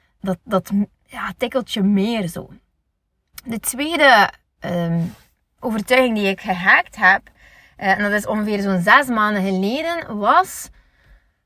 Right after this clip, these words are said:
dat, eh, Jules, ehm, doordat hij, eh, misschien wat, eh, serieuzer is, eh, dat hij dingen heel vaak heel erg serieus neemt, een beetje tegenovergestelde van ik,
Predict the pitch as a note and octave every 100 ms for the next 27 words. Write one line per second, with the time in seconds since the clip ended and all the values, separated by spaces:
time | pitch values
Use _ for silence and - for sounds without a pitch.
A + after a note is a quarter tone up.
0 | _ G3+ A#3 A#3 - - - G3+ G3+ G3+
1 | G3 F#3+ A#3+ E4+ G4+ G4+ A4 - _ _
2 | A#3 A#3 A3+ A3 A3 A3 A3 G#3+ _ _
3 | _ _ _ _ _ _ - G3 A3 B3+
4 | A#3 A3+ A3 G#3+ G3+ F3+ E3 - E3+ E3
5 | D#3+ E3 _ F#3 G3 - A#3 A3 G#3+ G3+
6 | G3+ - - _ _ _ - - A3 G#3
7 | B3+ - - - - A#3 G#3 A3+ C4+ D#4
8 | E4+ E4 F#4 B4 - - _ _ _ _
9 | _ _ _ _ _ _ _ - G3 G3+
10 | G3+ G#3 G3 A3 A3+ G3+ G#3+ C4 A#3 A3
11 | G#3 G#3+ A3 G#3 G#3 - A3+ A3 A3+ G#3+
12 | F#3+ G3 G#3 D4 C5 - A3 G3 - G#3
13 | G#3 A3 A3+ - G3 F3+ F3 F3+ D4 -